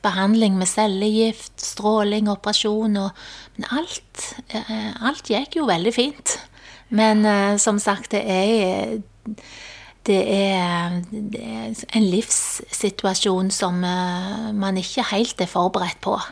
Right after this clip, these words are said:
skal skje. Men du og du, for en reise det også har vært, og, og der man kan få se at Gud, Gud står, eh, sammen med oss, og han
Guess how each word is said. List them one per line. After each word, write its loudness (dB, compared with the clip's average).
skal -4
skje. 0
Men 6
du 4
og 4
du, 8
for 2
en 2
reise 2
det 2
også 0
har 0
vært, -2
og, 0
og -2
der 2
man -2
kan -4
få -6
se 0
at -10
Gud, -2
Gud 4
står, 2
eh, -4
sammen 6
med 8
oss, 2
og -2
han 4